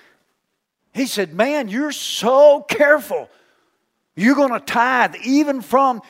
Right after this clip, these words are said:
you know, y-, your, y-, your plants. You're gonna tithe those leaves. You're gonna tithe all that." He said, "But you've neglected the weightier matters of the law,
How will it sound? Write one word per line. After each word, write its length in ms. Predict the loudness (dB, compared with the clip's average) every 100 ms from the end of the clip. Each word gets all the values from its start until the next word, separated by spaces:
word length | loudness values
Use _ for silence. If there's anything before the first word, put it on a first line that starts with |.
| _ _
you 160 | -2
know, 280 | 0 -2 -2 -10 0
y-, 200 | 0 0 _ -4
your, 220 | -2 -2 _
y-, 260 | -8 -8 -8 -12
your 180 | -4 -4
plants. 680 | -2 0 2 2 -2 -8 -14 -4
You're 160 | 0
gonna 180 | 0 -4
tithe 480 | -6 0 2 2 2
those 260 | 0 0
leaves. 200 | -6 -6
You're 80 | -6
gonna 160 | -6 -6
tithe 440 | -4 0 2 2
all 180 | 2 2
that." 400 | 2 4 2 -2 _ _ _ _ _ _ _ _ _ _ _ _ _ _ _ _ _ -20 -20 _
He 160 | -2
said, 380 | 2 2 2 2
"But 360 | 2 4 0 -4 _ _ _ _ _ _ _ _
you've 260 | -2 -2 0
neglected 1200 | 0 2 0 4 2 0 -6 -2 2 2 2 -8 _ _ _ _
the 180 | _ 2
weightier 680 | 2 0 0 0 -2 -2 -2
matters 840 | 0 0 0 -4 -12 -16 -20 -20 _ _ _ _
of 80 | -6
the 120 | -4
law, 720 | 2 6 8 6 4 0 -4